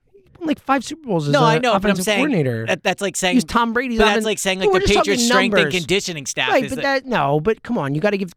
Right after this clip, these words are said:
Speaker 1: like,
Speaker 2: Yeah,
Speaker 1: that,
Speaker 2: he's a great quarterback.
Speaker 1: if we're just
Speaker 2: I
Speaker 1: talking, I'm talking resume. Like, if you look at the resume of a coordinator while they were a coordinator, he's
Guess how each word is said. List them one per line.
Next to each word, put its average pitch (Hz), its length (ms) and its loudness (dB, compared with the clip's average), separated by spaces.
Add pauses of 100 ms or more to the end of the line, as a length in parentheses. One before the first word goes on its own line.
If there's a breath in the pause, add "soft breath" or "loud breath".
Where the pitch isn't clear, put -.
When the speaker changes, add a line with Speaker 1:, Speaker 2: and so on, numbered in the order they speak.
Speaker 1:
like, 196 200 0
Speaker 2:
Yeah, 403 80 4
Speaker 1:
that, 214 100 0
Speaker 2:
he's 233 120 -4
a 254 40 -2
great 247 240 -2
quarterback. 220 260 2
Speaker 1:
if 277 60 -2
we're 277 40 0
just 262 120 -2
Speaker 2:
I 339 40 4
Speaker 1:
talking, 233 460 -4
I'm 247 140 -2
talking 294 280 -2
resume. 143 420 0
Like, 147 140 -8
if 165 80 -10
you 220 80 -2
look 240 120 2
at 202 80 -10
the 190 80 -2
resume 240 580 0
of 202 140 -6
a 214 60 -2
coordinator 180 480 0
while 147 300 0
they 208 140 0
were 214 160 0
a 208 60 -2
coordinator, 151 680 0
he's 175 300 -14